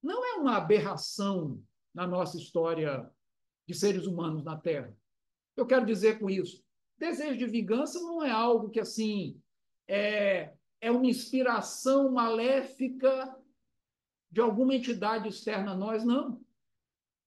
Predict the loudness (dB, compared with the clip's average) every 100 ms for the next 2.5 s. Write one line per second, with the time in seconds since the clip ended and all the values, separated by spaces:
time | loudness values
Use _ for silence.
0 | _ _ _ -6 -2 -2 0 -2 0 -2
1 | -2 -6 -4 -2 0 0 -2 -2 0 0
2 | 0 -6 -16 -20